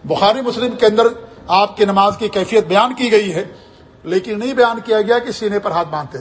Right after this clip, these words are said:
تھے، لیکن جو طریقہ بیان کیا گیا ہے وہ طریقہ اگر آپ اپنائیں گے تو آپ کا ہاتھ آپ کے سینے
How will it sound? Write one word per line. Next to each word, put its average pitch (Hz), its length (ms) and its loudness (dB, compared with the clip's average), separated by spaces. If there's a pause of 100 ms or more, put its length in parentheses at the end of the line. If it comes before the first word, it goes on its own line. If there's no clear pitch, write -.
تھے، - 80 -20 (420)
لیکن 202 320 0
جو 226 80 -2
طریقہ 233 400 0
بیان 233 300 4
کیا 196 160 4
گیا 170 240 -2
ہے 196 100 -4 (320)
وہ 208 120 4
طریقہ 208 380 -2
اگر 214 160 2
آپ 208 200 2
اپنائیں 202 440 0
گے 202 120 2 (260)
تو 180 80 -6
آپ 190 280 2
کا 175 260 0 (140)
ہاتھ 208 260 2
آپ 175 300 -2
کے 202 100 -2
سینے 165 280 -10